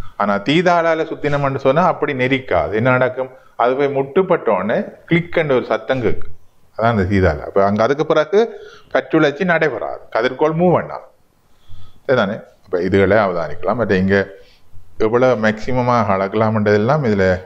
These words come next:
போடப்பட்டிருக்கு. சரிதானே? இதுல மேக்சிமம் அளக்கலாம்ன்றது போடப்பட்டிருக்கு. அப்ப நாங்கள் முதல் இதுல திருப்பவும் நாங்கள் இதுல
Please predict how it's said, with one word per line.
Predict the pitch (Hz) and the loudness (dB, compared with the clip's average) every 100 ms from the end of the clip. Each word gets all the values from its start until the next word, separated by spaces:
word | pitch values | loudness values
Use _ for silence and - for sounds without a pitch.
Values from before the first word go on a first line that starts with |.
| - | -2
போடப்பட்டிருக்கு. | 110 101 107 117 80 - _ _ _ _ _ _ _ _ _ _ _ _ _ _ _ | 0 0 0 -2 -4 -8 _ _ _ _ _ _ _ _ _ _ _ _ _ _ _
சரிதானே? | - 139 82 - - | -4 -2 -2 -6 -10
இதுல | 87 90 90 | -2 0 2
மேக்சிமம் | 92 101 98 85 | 0 0 0 2
அளக்கலாம்ன்றது | 85 - 85 82 78 113 | 0 -2 -6 -6 -6 -4
போடப்பட்டிருக்கு. | 117 95 - - - - - - - - - | -2 -2 -2 -8 -20 -20 -20 -20 -18 -14 -8
அப்ப | 98 | -2
நாங்கள் | 101 113 127 135 117 87 - - _ _ _ _ _ - _ | 0 0 2 2 0 -2 -8 -20 _ _ _ _ _ -20 _
முதல் | 107 123 120 | 0 2 2
இதுல | 120 127 131 117 - | 2 2 4 4 2
திருப்பவும் | 117 113 123 123 120 | 0 0 0 0 0
நாங்கள் | 113 117 110 | 0 2 0
இதுல | 95 104 | 2 2